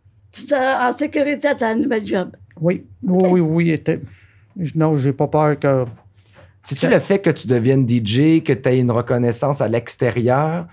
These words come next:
Speaker 3: que t'as fait comme, ben, tout d'un coup, j'ai une confiance en moi, je suis capable d'arriver puis de me lancer ?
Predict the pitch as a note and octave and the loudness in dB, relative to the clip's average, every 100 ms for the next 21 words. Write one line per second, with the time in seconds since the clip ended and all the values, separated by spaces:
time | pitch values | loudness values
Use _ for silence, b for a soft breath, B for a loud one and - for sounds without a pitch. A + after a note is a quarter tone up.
0 | b b b _ - A#2 A#2+ A#2 C#3 C3+ | b b b _ -4 -2 0 -2 -2 -2
1 | C#3 C3 A2+ A2 F#2+ - - _ _ _ | 0 0 2 0 -2 -6 -18 _ _ _
2 | - B2 A2+ - D#3 A#2 A2 G#2+ C#3 B2+ | -8 -2 -2 -2 -2 -2 0 -2 -2 -4
3 | B2 G2+ B2 - A#2 B2 A2 G#2 E2 F#2+ | -2 -2 -2 -4 -4 -2 0 -2 -4 -4
4 | F#2+ A#2+ E2+ F2 G2+ G#2 G2 F2+ F2 - | -2 -4 -8 -6 -2 0 0 -2 -4 -8
5 | C3+ | -12